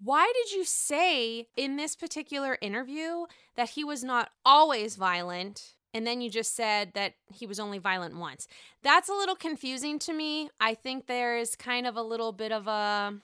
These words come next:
elephant in the room, if you will. And she also admitted that she felt like they weren't really a match for each other from the very beginning, which in my mind,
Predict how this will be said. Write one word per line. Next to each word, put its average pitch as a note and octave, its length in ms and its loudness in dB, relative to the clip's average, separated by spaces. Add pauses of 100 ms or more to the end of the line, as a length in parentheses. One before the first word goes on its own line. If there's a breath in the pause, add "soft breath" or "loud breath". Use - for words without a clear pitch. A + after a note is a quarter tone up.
(100)
elephant C4 380 2
in C4+ 80 -2
the C4 80 -4
room, C4+ 300 -2
if C4+ 120 -8
you C#4 120 -6
will. B3+ 420 2 (200)
And C#4+ 160 -4
she C4+ 180 -2
also B3+ 300 4
admitted A#3+ 360 -2
that G#3 140 -2
she - 180 -4
felt A#3 320 0
like G#3+ 380 -2
they G#3+ 120 -4
weren't A#3 240 -4
really A3 240 -4
a F#3+ 60 -6
match F#3+ 360 -2
for A3 120 -8
each G#3+ 180 -10
other G#3 380 -6 (120)
from G3+ 200 -8
the G3+ 100 -8
very F#3+ 260 -4
beginning, G3+ 600 -8
which D#4 420 -4
in A3 140 -8
my A#3+ 240 -4
mind, A3 580 -2